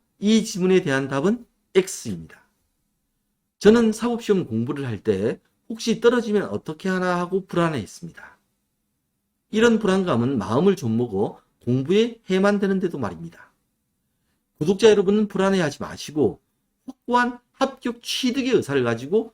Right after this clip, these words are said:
수험 생활을 하시길 바랍니다. 오늘 보셨듯이 하다못해 강도 짓을 하려고 해도 불법 영득 또는 불법 이득의 의사가 있어야 하지 않습니까? 여러분이 반드시 합격할 수 있다는 강력한 합격 취득의 의사를 가지고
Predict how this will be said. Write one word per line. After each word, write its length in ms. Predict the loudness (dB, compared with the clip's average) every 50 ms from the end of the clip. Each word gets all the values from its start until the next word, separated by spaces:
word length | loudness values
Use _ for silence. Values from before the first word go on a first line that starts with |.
| _ _
수험 320 | _ 0 2 2 2 2
생활을 320 | 0 -2 -2 0 -2 -2 -4
하시길 280 | -6 -10 -8 -6 -6
바랍니다. 500 | -6 -6 -8 -10 -10 -10 -14 -18 -20 _ _ _ _ _ _ _ _ _ _ _ _ _ _ _ _
오늘 300 | -2 2 4 4 2 2
보셨듯이 800 | 2 -2 -2 -2 -2 -4 -10 -6 -2 0 0 0 0 -2 -4 -10 _ _ _ _ _
하다못해 540 | -8 -2 2 2 4 2 2 2 0 -2 -2
강도 380 | -2 -8 -6 -4 -2 0 0 -2
짓을 400 | -2 -6 -6 -2 0 2 2 2
하려고 300 | 2 0 2 4 4 4
해도 360 | 4 4 0 -2 -2 -2 -6 _ _ _ _ -4
불법 360 | -4 -2 2 4 4 6 6
영득 340 | 6 4 4 2 0 -2 0
또는 300 | 2 2 2 2 0 -4 _ _ _ -2
불법 400 | -2 -2 2 4 4 4 4 2
이득의 380 | -6 -6 -4 -4 -2 2 2 2
의사가 320 | 2 0 -4 -6 -4 -4
있어야 320 | -4 -4 -4 -2 -2 -2
하지 160 | -2 -4 -6 -6
않습니까? 680 | -8 -8 -12 -16 -16 -16 -10 -8 -8 -8 -8 -10 _ _ _ _ _ _ _ _ _ _ _ _ _ 2
여러분이 580 | 4 4 6 6 4 4 4 2 2 0 -4 _ _ _ _
반드시 600 | -12 -6 -6 -4 -2 -4 -4 -4 -6 -6 -6 -8 _
합격할 400 | -20 -20 -16 -6 -2 0 0 0
수 120 | 0 0 -2
있다는 380 | -2 0 2 2 2 0 -2 -6 _ _ _ _ _
강력한 580 | -12 -6 -2 0 0 0 0 0 -2 -4 -4 -4
합격 420 | -4 -8 -12 -8 -8 -8 -8 -8
취득의 420 | -10 -8 -8 -6 -6 -4 -4 -2 -2
의사를 280 | -2 -2 -2 -2 -2
가지고 580 | -2 -2 -4 -6 -8 -6 -2 -2 -2 -2 -4 -10